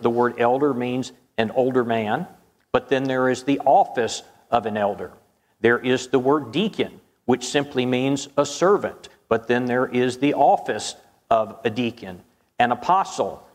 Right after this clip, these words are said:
simply means one who is sent, but there, that's the generic meaning, but it is also specifically referring to those who were commissioned. And so you gotta keep those things straight, or you come to some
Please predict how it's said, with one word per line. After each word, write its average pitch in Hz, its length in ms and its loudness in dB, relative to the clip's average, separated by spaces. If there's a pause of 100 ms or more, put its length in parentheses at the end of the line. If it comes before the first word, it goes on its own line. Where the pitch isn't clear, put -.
(120)
simply 156 420 0
means 131 320 -4
one 127 220 2
who 131 200 2
is 139 100 2
sent, - 600 -4 (300)
but 113 520 0 (380)
there, 120 240 4
that's 120 320 0
the 131 120 -4
generic 131 540 0
meaning, 117 400 -2 (240)
but 123 160 0
it 120 140 -2
is 117 200 -4
also 131 640 2
specifically 135 880 0
referring 123 520 0
to 123 100 -6
those 123 300 2
who 123 140 -2
were 117 180 0
commissioned. 123 540 0
And 107 100 -4
so 123 220 0 (240)
you 120 100 -2
gotta 156 240 2
keep - 300 -8
those 151 260 0
things 143 260 -2
straight, 131 460 0 (240)
or 117 140 2
you 113 120 -2
come 139 280 -2
to 120 100 -2
some 113 360 -2